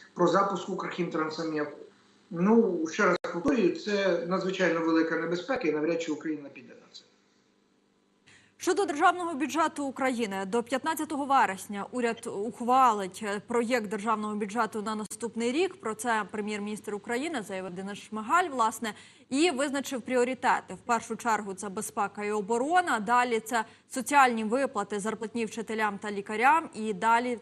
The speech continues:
Speaker 2: третім пріоритетом є відновлення. На ваш погляд, враховуючи те, що, власне, поки що готується лише проєкт бюджету,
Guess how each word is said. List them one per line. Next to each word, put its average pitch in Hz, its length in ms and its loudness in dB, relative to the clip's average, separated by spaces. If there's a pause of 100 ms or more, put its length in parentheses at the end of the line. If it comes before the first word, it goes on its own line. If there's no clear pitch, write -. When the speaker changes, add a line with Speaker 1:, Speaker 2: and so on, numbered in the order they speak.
Speaker 2:
третім 240 400 2
пріоритетом 214 640 -4
є 214 340 -2 (120)
відновлення. 196 840 -2 (400)
На 254 80 2
ваш 330 240 6
погляд, 247 460 -2
враховуючи 302 580 -2
те, 302 280 2
що, 285 420 -2
власне, 262 420 0
поки 277 200 -2
що - 140 -10
готується 247 380 -4
лише 240 240 -2
проєкт 240 520 -2
бюджету, 233 580 4